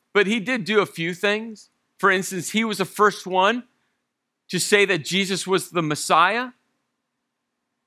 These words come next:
And definitely he said it with his mouth. I'm not sure how much he believed it in his heart. And Peter was the guy that Jesus looked at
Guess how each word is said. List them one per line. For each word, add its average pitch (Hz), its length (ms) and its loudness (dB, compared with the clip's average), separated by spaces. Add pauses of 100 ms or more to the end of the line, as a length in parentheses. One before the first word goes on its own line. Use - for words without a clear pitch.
(600)
And 170 140 0
definitely 220 320 2
he 180 120 0
said 208 220 0
it 196 100 2
with 185 120 0
his 143 180 -4
mouth. 147 380 2
I'm 147 120 -2
not 151 140 -2
sure 156 180 -6
how 143 200 -2
much 143 240 -10
he 127 80 -4
believed 120 400 -6
it - 140 -8
in 113 160 -10
his 101 200 -14
heart. - 580 -8 (1300)
And 202 180 0
Peter 262 360 2
was 220 460 0
the 202 100 0
guy 165 380 4
that 151 200 -4
Jesus 208 500 0
looked 226 320 2
at 135 360 2